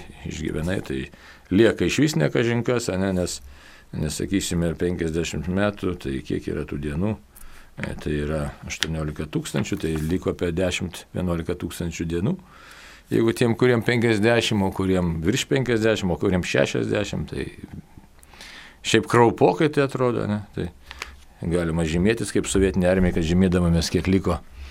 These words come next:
dienų iki išėjimo. Čia taip šiek tiek šaržuoju. Ir štai šitoj vietoj šitas tos, toks Dovydo, e, buvimas, Dovydo malda, e, jinai yra labai svarbi, kad: „Dieve, visą laiką žvelgiu į tave, mano akys į tave pakeltos.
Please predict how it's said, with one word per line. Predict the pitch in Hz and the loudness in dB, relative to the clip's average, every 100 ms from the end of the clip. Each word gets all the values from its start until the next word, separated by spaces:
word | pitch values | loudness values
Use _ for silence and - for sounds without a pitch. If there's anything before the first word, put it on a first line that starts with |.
| - - - | -12 -12 -10
dienų | - 82 95 95 87 | -4 2 4 4 2
iki | 80 82 | 0 -2
išėjimo. | 78 82 80 135 143 85 - - - | 0 2 2 4 2 2 -4 -16 -8
Čia | - 87 | -6 -4
taip | 85 - | -6 -6
šiek | - 82 | -6 -4
tiek | 92 - | -4 -2
šaržuoju. | 82 78 85 65 64 - - - - - - | -2 -2 0 2 0 -4 -20 -20 -20 -16 -4
Ir | 95 | -2
štai | - - | 0 0
šitoj | 113 113 | 2 2
vietoj | 110 120 104 | 2 2 0
šitas | - 110 | 0 0
tos, | - 101 - - - - | 2 0 -2 -8 -12 -6
toks | 104 90 | -2 0
Dovydo, | 90 117 107 101 90 - - | 4 6 6 4 2 -2 -4
e, | 90 87 | 0 0
buvimas, | 80 90 139 143 95 | 0 2 2 2 2
Dovydo | 90 107 101 95 92 | 2 4 4 4 4
malda, | 90 85 110 127 - - - - - - - - - | 2 4 2 2 -4 -8 -12 -12 -12 -14 -20 -20 -6
e, | - 82 82 82 | 0 2 2 2
jinai | 98 95 | 2 2
yra | 92 92 | 4 4
labai | 90 95 | 4 2
svarbi, | 90 85 82 90 135 | 2 0 2 2 0
kad: | 123 87 | 0 0
„Dieve, | 90 117 110 95 - | 2 4 4 2 -2
visą | 98 127 120 | -2 0 2
laiką | 113 104 | 2 2
žvelgiu | 87 87 82 85 | 0 0 0 -2
į | 78 | -2
tave, | 76 78 78 | -2 0 0
mano | 82 82 | 0 2
akys | 92 101 90 | 0 -2 -8
į | - | -6
tave | 76 80 | -4 -4
pakeltos. | - - 57 55 - - | -6 -8 -6 -8 -10 -16